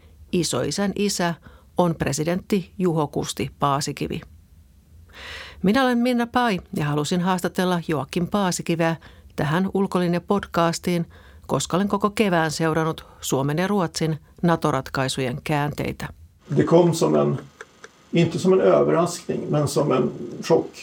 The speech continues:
Speaker 2: naturligtvis. Det var på riktigt.
Speaker 1: Paasikivi opettaa Ruotsin maanpuolustuskorkeakoulussa sotilasstrategiaa. Hän osasi odottaa Venäjän hyökkäystä Ukrainaan, mutta oli silti järkyttynyt,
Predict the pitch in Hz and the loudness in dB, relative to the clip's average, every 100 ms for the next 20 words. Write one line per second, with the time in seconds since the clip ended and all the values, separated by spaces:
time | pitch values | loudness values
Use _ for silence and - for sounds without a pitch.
0 | - 165 - - 139 - - - - - | -4 -2 2 4 2 0 -2 -6 -8 2
1 | 160 156 139 - 156 151 - - - _ | 4 6 4 2 2 2 -4 -12 -14 _
2 | _ - 180 247 277 262 247 233 226 214 | _ 0 2 2 0 0 2 0 2 2
3 | 208 220 208 214 202 190 233 220 156 147 | 2 0 0 0 2 0 0 0 0 -2
4 | 139 151 139 - 185 175 185 156 - 160 | -2 -4 -4 0 2 2 2 2 4 2
5 | 165 151 180 156 - - 185 180 151 143 | 2 0 0 -2 -4 -2 0 0 -2 -4
6 | - 160 156 160 147 - - - - - | -4 -2 0 -2 -2 -4 -4 -8 -20 -20
7 | - - - - - - - - 202 233 | -20 -20 -20 -18 -14 -14 -14 0 0 2
8 | 262 240 247 247 247 - 151 143 165 160 | 0 0 0 2 0 0 0 0 0 0
9 | 156 160 175 180 - 170 - - 202 202 | 0 0 0 -2 0 -2 0 0 0 2
10 | 185 175 175 175 - - - - 135 - | 2 4 2 0 -4 -16 -12 -4 -4 0
11 | 160 185 196 185 202 202 196 175 - 170 | 0 2 -2 0 0 2 0 -2 -2 0
12 | 170 - | 0 -4